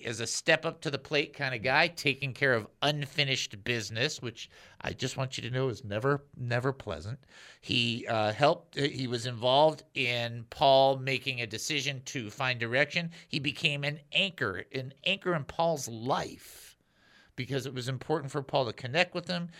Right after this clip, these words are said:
God used com-, uh, Titus to bring comfort to people. You know, he, he, he,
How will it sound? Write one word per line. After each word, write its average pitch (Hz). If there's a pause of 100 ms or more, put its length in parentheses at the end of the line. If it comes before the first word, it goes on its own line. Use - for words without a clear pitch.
(220)
God 127
used 160
com-, 170
uh, 143
Titus 156
to 139
bring 123
comfort 196
to 175
people. 160 (340)
You -
know, 123
he, 117
he, 107 (120)
he, 110